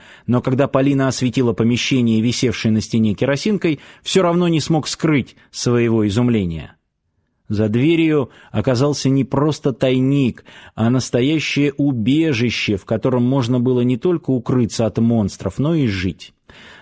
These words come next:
За штабелем оружейных ящиков у стены стоял сколоченный деревянный топчан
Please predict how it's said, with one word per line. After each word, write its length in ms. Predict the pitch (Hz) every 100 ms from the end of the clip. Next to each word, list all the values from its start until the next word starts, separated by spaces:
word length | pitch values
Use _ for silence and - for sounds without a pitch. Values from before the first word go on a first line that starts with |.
| -
За 220 | 87 233
штабелем 640 | - - 165 147 139 139
оружейных 720 | - 123 120 104 143 131 120 113
ящиков 800 | 104 139 151 - 113 - 101 - - -
у 100 | 127
стены 400 | 131 - 156 170
стоял 380 | 170 - 147 170
сколоченный 760 | 160 - 151 170 - 151 151 147
деревянный 640 | 127 143 151 160 151 147
топчан 800 | 139 139 - - 165 170 170